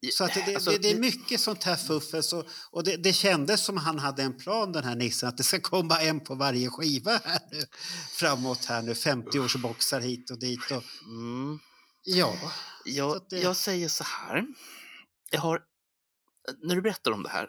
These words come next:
Speaker 2: då får jag en tanke i huvudet. Och då ska vi tillbaka till, jag tror det är slutet på nittonhundrasjuttiosex. Det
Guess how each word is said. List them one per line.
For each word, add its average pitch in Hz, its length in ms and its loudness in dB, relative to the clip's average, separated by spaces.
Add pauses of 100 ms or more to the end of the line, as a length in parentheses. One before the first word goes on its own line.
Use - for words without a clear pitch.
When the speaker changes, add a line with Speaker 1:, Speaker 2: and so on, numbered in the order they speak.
(120)
Speaker 2:
då 139 80 -2
får 127 160 -2
jag - 80 -6 (180)
en 92 200 -4
tanke - 400 -10
i - 40 -12
huvudet. - 360 -6 (1000)
Och 135 100 0
då 135 100 2
ska - 160 0
vi 131 60 2
tillbaka 107 520 0
till, 95 320 -4
jag 104 160 -6
tror 123 460 -2
det 92 180 -2
är 87 40 -6
slutet - 360 -2
på 82 100 -4
nittonhundrasjuttiosex. - 960 -4
Det 104 100 -4